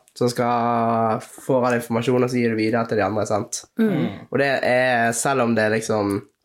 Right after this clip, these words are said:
Speaker 1: mye jobb og sånn, så tror jeg det er veldig viktig, for hvis man ikke hadde hatt en bussjef, ikke sant, så hadde jo det bare blitt, eh,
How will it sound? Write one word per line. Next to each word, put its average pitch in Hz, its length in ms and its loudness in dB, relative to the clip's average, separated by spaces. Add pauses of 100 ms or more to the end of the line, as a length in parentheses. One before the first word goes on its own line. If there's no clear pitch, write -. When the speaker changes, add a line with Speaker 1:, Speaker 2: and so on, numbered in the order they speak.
Speaker 1:
mye 117 280 2
jobb 113 180 0
og - 80 -2
sånn, 107 100 -2
så 107 60 -8
tror 127 140 2
jeg 127 80 2
det - 20 2
er 123 80 0
veldig 117 160 0
viktig, 113 300 -2
for 117 80 0
hvis 117 120 -4
man 117 120 0
ikke 117 180 -2
hadde 113 80 2
hatt 120 140 -4
en 113 80 -2
bussjef, - 320 -4
ikke 120 100 -6
sant, 113 180 -4
så 117 220 -2
hadde 107 160 -4
jo 117 80 2
det 107 120 -2
bare 107 200 -2
blitt, 110 320 -8
eh, 107 300 -4